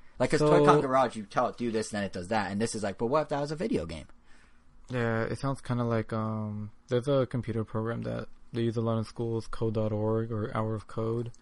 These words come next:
Speaker 1: <coughs>
Speaker 2: It's
Speaker 1: Yeah, I've
Speaker 2: essen-
Speaker 1: heard of that.
Speaker 2: Yeah,
Speaker 1: Don't mind
Speaker 2: they're
Speaker 1: me as I choke on water.
Speaker 2: Yeah, they're essentially <coughs> coding puzzles, but you use jigsaw pieces to, like,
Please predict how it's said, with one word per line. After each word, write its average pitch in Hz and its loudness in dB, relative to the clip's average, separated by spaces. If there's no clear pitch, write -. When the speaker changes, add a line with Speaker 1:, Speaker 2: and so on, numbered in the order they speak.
Speaker 1:
<coughs> - -20
Speaker 2:
It's - 0
Speaker 1:
Yeah, 165 0
I've 139 0
Speaker 2:
essen- 123 2
Speaker 1:
heard 113 2
of 117 -4
that. - 0
Speaker 2:
Yeah, 143 -6
Speaker 1:
Don't 131 4
mind 139 10
Speaker 2:
they're 131 8
Speaker 1:
me 123 8
as 113 6
I 107 4
choke 113 0
on 107 0
water. 107 2
Speaker 2:
Yeah, 143 -2
they're 143 2
essentially 131 4
<coughs> 110 4
coding 110 2
puzzles, 107 2
but 113 0
you 107 2
use 110 2
jigsaw 113 0
pieces 113 -4
to, 117 -4
like, 120 -6